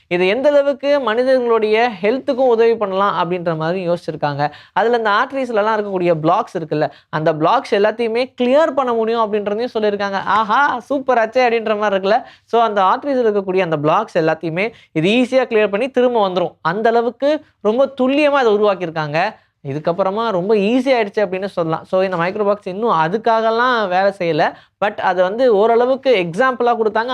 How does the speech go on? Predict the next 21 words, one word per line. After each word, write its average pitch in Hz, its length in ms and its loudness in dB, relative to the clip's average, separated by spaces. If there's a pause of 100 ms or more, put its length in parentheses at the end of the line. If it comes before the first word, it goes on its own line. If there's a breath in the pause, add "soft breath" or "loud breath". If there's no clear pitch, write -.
அந்த 175 160 -2
எக்ஸாம்பிளே 233 380 0
எல்லாரும் 214 240 0
சாட்டிஸ்ஃபை 190 340 -2
ஆயிட்டாங்க. 143 340 -2 (340 soft breath)
நிஜமாவே 277 540 4
இதை 240 140 2
வந்து 240 180 -4
டெஸ்ட் 214 240 -2
பண்ணும்போது 220 380 0
in 220 140 -8
case 220 220 0
சக்சஸ் 202 300 -4
ஆயிடுச்சு 165 240 -2
அப்படின்னா, 147 320 -4 (420 loud breath)
மனிதர்களுடைய 254 500 4 (120)
பரிணாம 240 380 2
வளர்ச்சியை 208 360 0
அடிச்சுக்கவே 262 500 -2
முடியாதுன்ற 208 460 0
அளவுக்கு 202 320 0